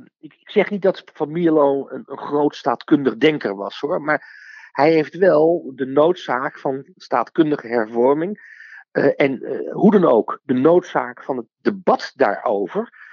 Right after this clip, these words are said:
het moderniseren, het bij de tijd houden van de democratische insti-, instituties, ehm, dat heeft hij op de, op, dat heeft hij gewoon op de agenda gezet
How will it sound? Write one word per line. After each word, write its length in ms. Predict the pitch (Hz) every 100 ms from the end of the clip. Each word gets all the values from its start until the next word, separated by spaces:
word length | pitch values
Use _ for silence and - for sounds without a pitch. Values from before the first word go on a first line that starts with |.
| -
het 140 | - 127
moderniseren, 800 | 151 156 135 120 104 139 190
het 140 | 170 131
bij 120 | 120
de 140 | 113 -
tijd 300 | 202 180 170
houden 500 | 131 143 143 120 110
van 220 | 151 151
de 100 | 120
democratische 680 | 127 117 113 127 123 - -
insti-, 380 | 123 - - 107
instituties, 880 | - - - 202 170 - 208 208 - - - - - -
ehm, 300 | - 143 127
dat 140 | 123 -
heeft 200 | 180 -
hij 80 |
op 60 | -
de, 140 | - - -
op, 200 | 156 -
dat 160 | 190 -
heeft 160 | -
hij 80 | -
gewoon 340 | - 113 -
op 140 | - 135
de 60 |
agenda 360 | - 190 147 104
gezet 500 | - 95 104 _ -